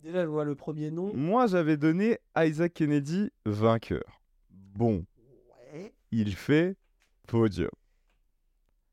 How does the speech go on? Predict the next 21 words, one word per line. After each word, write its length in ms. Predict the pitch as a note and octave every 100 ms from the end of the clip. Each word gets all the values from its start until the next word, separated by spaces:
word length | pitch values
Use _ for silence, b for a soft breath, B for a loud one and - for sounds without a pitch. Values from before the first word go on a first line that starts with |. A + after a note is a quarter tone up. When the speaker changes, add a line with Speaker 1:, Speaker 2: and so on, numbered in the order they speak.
| _ _ _ _ _
Speaker 2:
Au 80 | C#3
moins, 140 | D#3+ G#3
j'ai 80 | D#3
un 80 |
gars 100 | C#3+
sur 140 | D3+ D3+
le 60 |
podium, 260 | C#3 C#3 A#2
parce 140 | C3
que 60 | E3+
les 120 | D3+
deux 200 | D3 E3+
autres, 160 | G#3+ -
ils 80 | E3+
sont 120 | G3
pas 140 | E3+ E3+
du 140 | D#3
tout. 100 | C3
Donc, 320 | G#2+ A2 A2+
Speaker 1:
<laughs> 20 | A2+
Speaker 2:
euh... 680 | A2 G#2+ G#2 G#2 G2 F#2